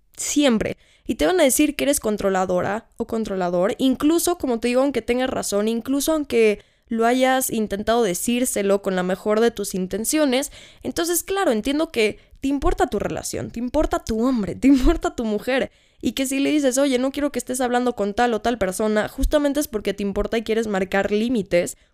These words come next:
porque lo último que quieres es que pase por encima de ti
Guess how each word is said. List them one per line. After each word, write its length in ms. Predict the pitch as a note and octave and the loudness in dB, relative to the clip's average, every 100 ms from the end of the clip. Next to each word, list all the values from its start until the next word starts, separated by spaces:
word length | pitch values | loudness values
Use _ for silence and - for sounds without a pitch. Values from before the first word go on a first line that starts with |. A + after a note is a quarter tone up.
| - | -8
porque 240 | F3+ F3+ | -2 2
lo 100 | F3 | 4
último 420 | G#3 C4+ C#4+ A#3 | 4 4 2 2
que 120 | G3 F#3 | 0 0
quieres 300 | G#3 G#3 G3+ | 0 0 0
es 100 | G3 | -4
que 120 | G3 | -4
pase 280 | F#3 F#3 G3 | -2 -2 -2
por 140 | F#3 | -2
encima 340 | E3+ F3+ F3+ | -4 -4 -4
de 80 | E3+ | -4
ti 320 | E3 F#3 - | -4 -4 -4